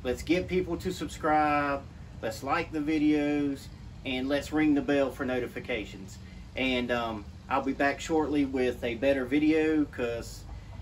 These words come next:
to be honest with you, I'm not happy with this project, but I wanted to put something up and get this drawing done, um, for all of y'all.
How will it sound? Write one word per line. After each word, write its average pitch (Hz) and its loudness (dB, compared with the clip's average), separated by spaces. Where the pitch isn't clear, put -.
to 123 -10
be 131 2
honest 135 0
with 143 0
you, 127 2
I'm 123 0
not 123 -2
happy 123 -2
with 120 -4
this 117 -4
project, 113 -2
but 120 2
I 120 -4
wanted 120 -2
to 120 -4
put 170 0
something 139 0
up 127 0
and 117 -6
get 135 0
this 123 0
drawing 120 0
done, 131 -2
um, 104 -2
for 139 2
all 123 0
of 104 -4
y'all. 92 -4